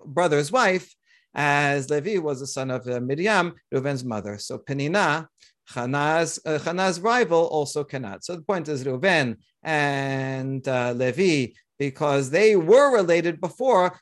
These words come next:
Hannah is his sister-in-law and was permitted, was prohibited to him. So even after she goes to Shimon, she is still prohibited to him. Um, and, uh, just two more cases.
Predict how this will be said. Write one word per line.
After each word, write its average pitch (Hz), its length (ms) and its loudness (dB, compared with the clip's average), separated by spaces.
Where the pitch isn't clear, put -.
Hannah 165 460 -2
is 165 260 -4
his 156 260 -2
sister-in-law 147 920 0
and 139 440 0
was 151 300 0
permitted, 170 520 -2
was 151 180 0
prohibited 180 500 -2
to 139 80 -6
him. 135 300 -4
So 143 120 -8
even 165 260 -2
after 147 240 -2
she 143 160 -8
goes 147 280 0
to 156 120 -10
Shimon, 180 580 0
she - 180 -16
is 107 100 -12
still 151 260 -2
prohibited 120 640 -6
to 117 100 -12
him. 98 280 -16
Um, 131 1160 -6
and, 190 840 -2
uh, 190 280 0
just 190 220 -8
two 202 100 0
more 196 140 0
cases. 131 600 -6